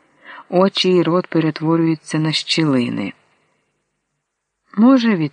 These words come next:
цього, а може, з інших причин, Іванна Теодозіївна постійно усміхалася.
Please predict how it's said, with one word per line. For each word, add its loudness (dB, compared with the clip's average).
цього, 2
а 2
може, -4
з -8
інших 0
причин, -2
Іванна 0
Теодозіївна 0
постійно -2
усміхалася. -6